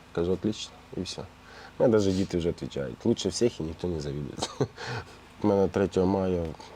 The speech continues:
день народження. Двадцять дев'ять років я відмітив під заводами, тридцять років я відмітив, в Бахмут завели, тридцять один сюди завели. <laughs> Закінчиться війна, потім будемо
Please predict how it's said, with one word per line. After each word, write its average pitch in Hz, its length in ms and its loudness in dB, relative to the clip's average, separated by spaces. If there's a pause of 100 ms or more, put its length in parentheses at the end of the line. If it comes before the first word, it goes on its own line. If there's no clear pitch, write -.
(1040)
день 95 160 4
народження. 92 520 4
Двадцять 101 280 0
дев'ять 98 240 4
років 104 300 2
я 92 160 2
відмітив 85 600 -2 (100)
під 80 120 0
заводами, 107 480 2 (840)
тридцять 107 360 2
років 95 280 4
я 85 60 6
відмітив, 80 460 0
в 62 120 -6
Бахмут 110 360 0
завели, 95 360 0 (580)
тридцять 92 340 0
один 98 280 4
сюди 71 280 -2
завели. 73 400 2 (380)
<laughs> - 460 -18
Закінчиться 113 500 0
війна, 107 220 4
потім 90 320 0
будемо 78 260 -2